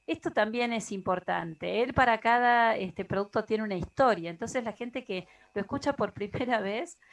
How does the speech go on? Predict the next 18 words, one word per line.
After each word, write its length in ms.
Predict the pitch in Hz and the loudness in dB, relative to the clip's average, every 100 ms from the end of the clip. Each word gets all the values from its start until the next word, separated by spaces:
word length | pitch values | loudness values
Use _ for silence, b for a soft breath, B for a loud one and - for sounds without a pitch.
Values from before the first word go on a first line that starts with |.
| B - | B -8
se 180 | - | -6
sorprende 840 | 208 208 196 - 330 226 - 262 - | -2 -2 -4 0 0 0 -4 -8 -4
<laughs> 580 | 320 - - - - - | -6 -6 -20 -18 -16 -4
y 140 | 254 | 2
además 480 | 240 240 269 320 - B - | 4 4 4 4 0 B -4
le 140 | 226 | -4
llama 320 | 208 254 311 | -2 0 2
la 80 | 285 | 2
atención 640 | 220 190 185 - 339 277 196 | 0 -4 -4 4 4 4 0
porque 340 | 185 185 180 | -4 -2 -4
sabe 320 | 220 262 285 | 4 6 6
de 60 | 269 | 6
la 120 | 226 | 4
Bauhaus, 340 | 240 254 349 - | 4 4 0 2
pero 260 | 202 202 | 2 2
de 120 | 202 202 | 2 2
pronto... 500 | 220 226 226 240 233 B B _ _ | 0 0 2 2 0 B B _ _
Eh, 580 | 214 208 208 - 208 | 0 2 2 0 -6